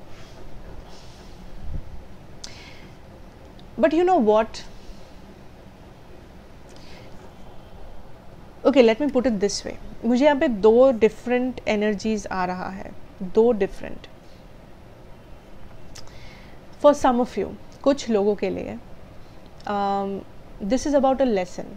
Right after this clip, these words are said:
ठीक है? आ-, आपके life में एक pattern follow होगा, ध्यान रखना, एक pattern follow होगा, चाहे वो आपके love life में हो,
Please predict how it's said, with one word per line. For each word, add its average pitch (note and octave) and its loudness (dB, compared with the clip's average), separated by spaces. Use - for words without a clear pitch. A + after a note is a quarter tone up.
ठीक G#3+ -6
है? B3 -8
आ-, - -6
आपके B3+ 4
life B3 4
में C#4+ -2
एक A#3+ 0
pattern A#3+ 0
follow G3 2
होगा, F3+ -4
ध्यान G#3+ 2
रखना, F3+ -2
एक G#3 -2
pattern B3+ 2
follow G#3 2
होगा, F3 -4
चाहे A#3 4
वो A3+ 4
आपके - 0
love G3+ 4
life A3 4
में A#3 -2
हो, A#3 -4